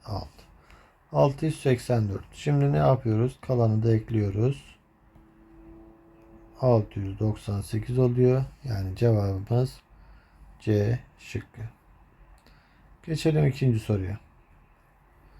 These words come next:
Bir bidon on sekiz litre su alabildiğine göre bu iş için kaç adet bidona ihtiyaç var diyor. Bir depoda bin iki yüz yetmiş sekiz litrelik suyun tamamı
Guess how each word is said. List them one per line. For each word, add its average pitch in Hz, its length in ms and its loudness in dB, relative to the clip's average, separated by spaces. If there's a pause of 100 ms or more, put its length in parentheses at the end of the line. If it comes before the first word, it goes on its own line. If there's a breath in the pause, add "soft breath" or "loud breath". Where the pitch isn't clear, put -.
(500 loud breath)
Bir 175 220 2
bidon 165 320 2
on 160 220 4
sekiz 127 380 0
litre 110 300 -2
su 139 200 0
alabildiğine 110 600 2
göre 117 340 2
bu 131 120 2
iş 117 140 0
için 127 320 0
kaç 135 300 0
adet 117 380 0
bidona 113 260 4
ihtiyaç 107 600 -2
var 95 120 -10 (120)
diyor. - 120 -14 (800 loud breath)
Bir 180 220 2
depoda 143 540 2 (600)
bin 143 120 -2
iki 156 320 -4
yüz 156 260 0
yetmiş 143 440 -2
sekiz 143 540 -4
litrelik 113 480 0
suyun 123 380 2
tamamı 120 640 0